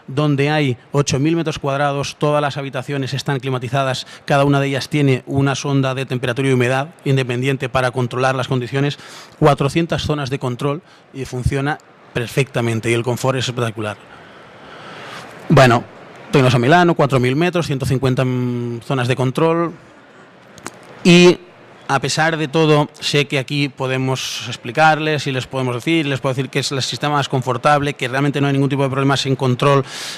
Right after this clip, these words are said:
de la humedad, ¿vale? Que podemos enfriar el techo hasta quince grados, eh, que el calor radiante, no por suelo, sino por techo, en este caso,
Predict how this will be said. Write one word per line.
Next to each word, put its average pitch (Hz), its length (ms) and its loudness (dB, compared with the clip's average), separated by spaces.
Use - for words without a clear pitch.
de 135 160 2
la 131 120 4
humedad, 131 460 0
¿vale? 131 360 -4
Que 131 140 2
podemos 135 760 -2
enfriar 131 800 0
el 127 160 -4
techo 131 260 0
hasta 127 240 -2
quince 139 320 -4
grados, 131 540 -2
eh, 139 320 2
que 147 100 2
el 131 140 4
calor 139 480 4
radiante, 135 760 -2
no 139 240 0
por 139 180 4
suelo, 139 380 -2
sino 135 220 -4
por 131 260 -4
techo, 139 500 -2
en 135 80 -2
este 131 220 -2
caso, 139 400 2